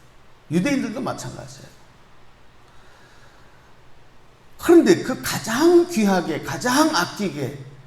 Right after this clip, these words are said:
그리고 자신들의 가정과 지방과 모든 것을 이어가야 할, 아, 그 끈이 끊어져 버리는,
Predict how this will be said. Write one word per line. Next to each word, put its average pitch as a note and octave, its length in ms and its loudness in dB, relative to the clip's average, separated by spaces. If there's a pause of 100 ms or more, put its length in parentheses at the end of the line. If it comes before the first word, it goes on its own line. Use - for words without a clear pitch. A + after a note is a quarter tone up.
(340)
그리고 A3+ 580 0
자신들의 A#3+ 1040 0 (140)
가정과 A#3+ 840 0
지방과 A#3+ 920 -2
모든 A#3+ 380 -2
것을 C4 520 -4 (280)
이어가야 A3 800 4
할, D4+ 420 0 (1200)
아, - 180 -20
그 - 200 -4
끈이 G4 320 -2
끊어져 B3+ 360 -4
버리는, - 240 -12